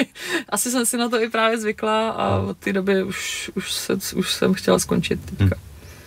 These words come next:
Speaker 1: Je fakt, že už tam v tom baru taky končím dlouho. <laughs>
Speaker 2: <laughs> Už
Speaker 1: Asi
Speaker 2: jako
Speaker 1: rok
Speaker 2: se
Speaker 1: zpátky
Speaker 2: zapasení.
Speaker 1: jsem končila. <laughs>
Speaker 2: Yes.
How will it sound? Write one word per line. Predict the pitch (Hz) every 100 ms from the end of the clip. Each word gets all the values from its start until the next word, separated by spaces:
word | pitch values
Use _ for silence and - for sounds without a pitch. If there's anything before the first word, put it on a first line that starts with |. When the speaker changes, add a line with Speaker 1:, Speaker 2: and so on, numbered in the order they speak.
| - -
Speaker 1:
Je | 180
fakt, | 190
že | 185
už | 185
tam | 196 185
v |
tom | 196 185
baru | 185
taky | 175 180
končím | 175 175 185
dlouho. | 185 175 180
<laughs> | 214 - 208 120 143 107 - - -
Speaker 2:
<laughs> | 170
Už | - -
Speaker 1:
Asi |
Speaker 2:
jako | 151
Speaker 1:
rok | 147
Speaker 2:
se | 220
Speaker 1:
zpátky | 143 190
Speaker 2:
zapasení. | - 156 131
Speaker 1:
jsem | 233 226
končila. | 226 220 247 233 254
<laughs> | 349 - 359 - 349 - 392 381 - - -
Speaker 2:
Yes. | 120